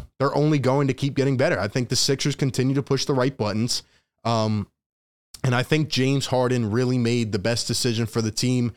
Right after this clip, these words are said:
Um, and I think he's trying to make a statement with this. I think he's trying to make a statement, saying the right things. He knows, he hears, he sees what has been said about him over the last year, over the last two years.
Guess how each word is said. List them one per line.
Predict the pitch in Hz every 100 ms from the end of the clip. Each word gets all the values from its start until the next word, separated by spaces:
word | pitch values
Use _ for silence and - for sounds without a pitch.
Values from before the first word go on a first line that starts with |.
| _ _ _ _
Um, | 113 113 110 107 -
and | 127
I | 135
think | 143 170 170
he's | - 165 156 -
trying | - 151
to | 151
make | 151
a | 143
statement | - 160 123
with | 107 -
this. | 69 - - -
I | 117
think | - 143 -
he's | 143 147
trying | - 147
to | 147
make | 156 151
a |
statement, | 156 - 147 139 139 123 _ _ _
saying | - 135 139 156
the | 151
right | 151 151 -
things. | 147 143 143 - - _ _
He | 120 120
knows, | 131 147 143 139
he | 131
hears, | 113 131 139 139 139 120
he | 110
sees | - 139 143 139 117
what | 123 117
has | 123 110
been | 123 113
said | - 139 135 131 120 _ _ _
about | 117 104 120 131 131
him | 127
over | 127 131 123
the | 120
last | 120 117 107 -
year, | 107 95 -
over | 135 127
the | 123 117
last | 117 113 -
two | 123 107
years. | 110 92 -